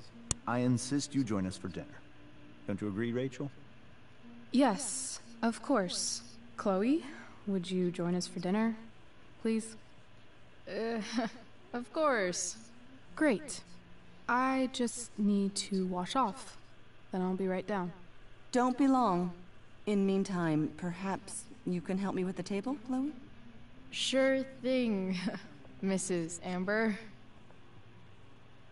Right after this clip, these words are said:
Speaker 2: Okay, I'm gonna go pack.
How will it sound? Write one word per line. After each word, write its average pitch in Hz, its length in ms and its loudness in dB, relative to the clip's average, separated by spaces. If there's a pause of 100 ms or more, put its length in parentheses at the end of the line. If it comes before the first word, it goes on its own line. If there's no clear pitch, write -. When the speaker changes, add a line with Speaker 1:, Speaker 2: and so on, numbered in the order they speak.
(1500)
Speaker 2:
Okay, 208 300 6 (420)
I'm 202 280 6
gonna 214 160 8
go 208 100 2
pack. - 460 -6